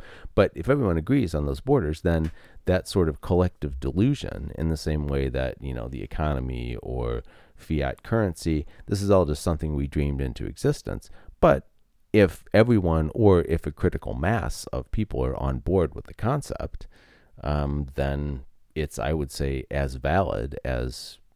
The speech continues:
you know, physics. It, it is a reality of the world.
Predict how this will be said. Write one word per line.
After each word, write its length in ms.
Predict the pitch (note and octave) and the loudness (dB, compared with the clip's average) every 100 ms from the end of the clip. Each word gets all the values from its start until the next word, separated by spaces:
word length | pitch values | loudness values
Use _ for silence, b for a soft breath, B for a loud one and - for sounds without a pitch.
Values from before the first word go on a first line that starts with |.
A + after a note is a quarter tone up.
| _ _ _ - | _ _ _ -10
you 120 | D2 | -8
know, 220 | - - - _ _ _ _ _ - | -8 -12 -18 _ _ _ _ _ -20
physics. 720 | - - G2+ - G2 - - - b b b | -6 -2 -2 -4 -12 -14 -20 -20 b b b
It, 220 | D2+ D2+ - | -6 -4 -2
it 200 | D2+ - | -4 -4
is 640 | C2+ D2 D2 C#2 - - - _ _ - | -2 0 -2 -4 -10 -14 -18 _ _ -4
a 100 | C2 | -2
reality 720 | A#1 D2 G2 - - C2 B1+ | 0 -2 -2 -6 -10 -8 -6
of 340 | - - - | -6 -8 -8
the 80 | - | -4
world. 400 | G2 - - | -2 -4 -8